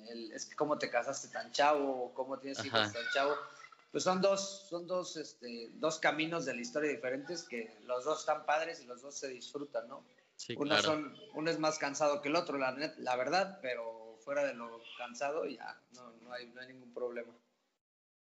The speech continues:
Speaker 2: Ya, pues, ahora sí que yo no te puedo decir eso porque todavía no llego a esa etapa, pero sí me imagino que,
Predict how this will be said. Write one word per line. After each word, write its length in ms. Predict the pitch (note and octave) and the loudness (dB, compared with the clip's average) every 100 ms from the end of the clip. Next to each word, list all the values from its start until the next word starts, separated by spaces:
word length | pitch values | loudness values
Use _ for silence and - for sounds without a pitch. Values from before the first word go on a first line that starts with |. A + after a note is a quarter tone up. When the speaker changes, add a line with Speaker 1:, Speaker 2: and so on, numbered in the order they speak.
| _ _ _ _ - | _ _ _ _ -12
Speaker 2:
Ya, 520 | G2 G#2 F#2+ G2 G2 _ _ _ | -2 4 6 4 -4 _ _ _
pues, 240 | A#2+ A2+ - - | 2 2 2 -4
ahora 400 | - A#2+ B2 B2+ | 4 8 8 8
sí 160 | C3+ D3 | 6 4
que 300 | D3 D3 C3 | 6 8 8
yo 460 | C3 C3 C3+ C#3 C3 | 8 8 6 6 4
no 280 | B2 B2 B2+ | 2 2 2
te 80 | |
puedo 260 | B2 - C3 | -2 4 6
decir 340 | A#2+ - A#2+ | 6 8 10
eso 260 | B2 C3 D3+ | 10 8 6
porque 320 | B2 A2+ G#2 | 6 6 4
todavía 420 | F#2 A2+ A#2 A#2+ | 6 6 8 8
no 160 | A#2 A#2+ | 8 8
llego 200 | A#2+ B2 | 8 6
a 20 | |
esa 140 | B2+ A2+ | 4 0
etapa, 460 | B2 B2+ D#3+ E3+ - | 2 4 4 2 4
pero 220 | A2 G#2 | 6 6
sí 160 | - | 4
me 80 | A#2 | 4
imagino 420 | A#2+ G#2 A2 A#2 | 4 2 2 2
que, 400 | A2 G#2+ G2 F2+ | 6 8 8 6